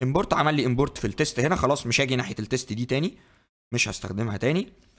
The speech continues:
هاجي هنا في المين هلاقي ان المين عندي خلاص، انا مش هحط حاجه تاني في المين، المين كده لحد اخر البروجكت هتفضل زي ما هي خالص،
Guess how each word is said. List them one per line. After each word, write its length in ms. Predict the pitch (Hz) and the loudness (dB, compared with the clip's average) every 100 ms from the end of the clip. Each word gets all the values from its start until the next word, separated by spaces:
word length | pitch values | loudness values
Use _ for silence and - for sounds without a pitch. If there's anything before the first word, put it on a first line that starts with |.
| _ _ _ _ 165 | _ _ _ _ 2
هاجي 240 | 170 160 | 4 4
هنا 280 | 170 175 - _ | 2 0 -8 _
في 120 | - 135 | -2 0
المين 260 | 139 170 | 2 2
هلاقي 200 | 139 151 | 2 2
ان 120 | 147 | 2
المين 200 | 135 143 | 2 2
عندي 220 | 143 151 147 | 0 0 0
خلاص، 240 | 127 143 | 0 0
انا 160 | - 143 | 0 0
مش 120 | 127 | 0
هحط 200 | 151 - | -4 -4
حاجه 180 | - 131 | -4 -2
تاني 180 | 139 | -2
في 60 | 135 | -2
المين، 380 | 117 143 190 202 - | 0 0 -2 -8 -8
المين 240 | 110 127 131 | -2 0 0
كده 140 | 135 | 0
لحد 240 | - 120 | 0 -2
اخر 200 | - 135 | -2 -2
البروجكت 440 | 123 107 139 151 - | 0 0 2 0 -2
هتفضل 340 | 104 143 139 | -4 0 0
زي 200 | 120 139 | 2 2
ما 100 | 131 | 0
هي 200 | 110 95 - _ _ _ | -2 -6 -10 _ _ _
خالص، 360 | 139 123 90 - | -2 -2 -4 -14